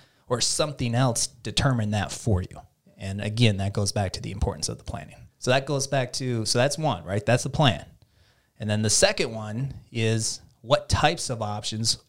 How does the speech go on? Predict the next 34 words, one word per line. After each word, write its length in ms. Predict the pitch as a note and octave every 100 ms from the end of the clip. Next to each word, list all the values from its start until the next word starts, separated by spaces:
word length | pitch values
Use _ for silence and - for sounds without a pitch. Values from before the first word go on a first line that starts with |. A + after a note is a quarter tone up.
| _ -
what 160 | C3+
other 260 | A#2+ D3+ C#3
types 300 | - B2 -
of 100 | G#2+
options 360 | A#2 - A2+
from 180 | - G#2
an 60 | G2+
investment 520 | F#2+ D3 - C3+ G2+
standpoint 600 | - A2 F#2+ - G#2 B2 - _ _ _
are 120 | A#2 B2
we 100 | C3
talking 360 | F3 F#3 A2
about, 200 | F#2+ E2+
right? 140 | A#2 C3+
So 120 | B2
now 140 | D3
we're 80 | G#3
going 200 | E3 D#3
back 220 | C#3 C3
to 100 | -
the 120 | A#2+
investment 540 | A2 G#2 C3 - A2 F#2+
planning 520 | - C3+ B2 A2 F#2+
piece 540 | - - D#3 G#2+ - -
of 160 | B2+ A#2
the 140 | A#2+
overall 360 | A2+ A2 G#2 G2+
retirement 500 | F#2+ - B2 G#2+ -
plan. 240 | - - - - _ _ _ _ _ _ _ -
The, 500 | B2 B2+ A#2+ A2+ - _ _
the 160 | B2 A#2+
investment 500 | A2 G#2+ F3+ - E3
world 300 | D3+ C#3+ C#3
today 640 | C#3 A2+ G#2 F#2 - -